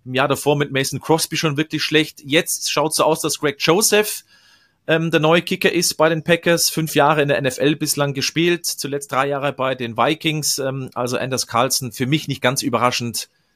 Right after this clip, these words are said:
gekickt, den Wettbewerb mit Greg Joseph verloren, hat mich jetzt nicht so sonderlich überrascht.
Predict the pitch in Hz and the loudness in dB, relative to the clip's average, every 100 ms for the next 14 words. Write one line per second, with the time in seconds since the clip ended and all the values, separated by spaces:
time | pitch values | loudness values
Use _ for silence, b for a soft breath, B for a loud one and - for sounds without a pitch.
0 | _ _ _ _ _ _ _ _ 123 - | _ _ _ _ _ _ _ _ -6 -2
1 | 180 - 139 120 139 143 131 135 123 113 | -4 -2 0 2 2 2 2 0 -2 -4
2 | 120 - 123 120 110 - 104 104 107 107 | -4 -2 -2 0 -2 -2 0 2 0 -4
3 | 110 101 - 90 98 95 - 95 90 92 | -6 -6 -6 -4 -2 -2 -2 -2 -2 -4
4 | 85 90 90 | -4 -2 -2